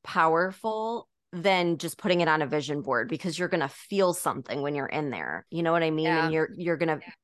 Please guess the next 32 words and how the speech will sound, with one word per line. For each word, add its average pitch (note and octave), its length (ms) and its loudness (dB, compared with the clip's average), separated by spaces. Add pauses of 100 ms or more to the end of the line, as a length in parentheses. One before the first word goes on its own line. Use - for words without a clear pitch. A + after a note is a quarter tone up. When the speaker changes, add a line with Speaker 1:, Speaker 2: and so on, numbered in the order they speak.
Speaker 1:
be F#3 120 0
able F#3 200 2
to - 220 -4
actually D3+ 460 0
visualize D#3+ 760 0
yourself D3+ 460 0
in D#3+ 160 -2
this D3+ 160 -2
house F3 360 2
because D3+ 300 -10
you're D3+ 140 0
literally D3+ 560 2
in D3 200 -2
the - 80 -4
house. C3+ 540 -2
Speaker 2:
Yeah. A3 500 4
Speaker 1:
And, F3+ 500 6
um, D3+ 460 4 (160)
a G3 60 2
little G#3+ 240 4
trick G#3 400 0
that D#3+ 200 4
one F3 100 4
of F3+ 40 0
my E3+ 100 4
friends F3 360 -4
taught D3 280 0
me D#3 260 -4 (480)
is D#3+ 600 6
she'll F3+ 320 2
go G3 320 6
on, D#3+ 580 4